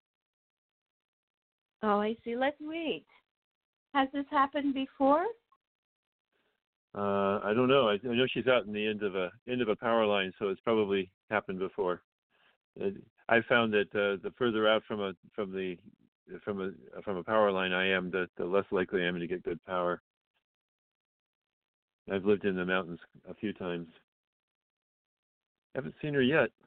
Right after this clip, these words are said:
Speaker 2: She's just texting me.
Speaker 1: Oh, good. Okay, let's wait.
Speaker 2: Yeah. Well, we lost some people. That's a shame.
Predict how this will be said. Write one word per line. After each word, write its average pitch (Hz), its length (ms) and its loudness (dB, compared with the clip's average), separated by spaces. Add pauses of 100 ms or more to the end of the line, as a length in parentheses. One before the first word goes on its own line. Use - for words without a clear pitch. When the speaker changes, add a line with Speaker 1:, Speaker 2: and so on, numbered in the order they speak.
(1400)
Speaker 2:
She's 113 200 -6
just 123 240 -4
texting 110 400 -2
me. 92 220 -4 (1700)
Speaker 1:
Oh, 233 240 12
good. 226 260 -8 (140)
Okay, 214 320 -14
let's 233 140 -18 (140)
wait. 170 260 -8 (1800)
Speaker 2:
Yeah. 110 300 -2 (3750)
Well, 107 120 -2
we 107 80 2
lost 117 240 4
some 110 120 0
people. 101 440 -2 (200)
That's 120 140 -18
a 110 120 -14
shame. 101 280 -4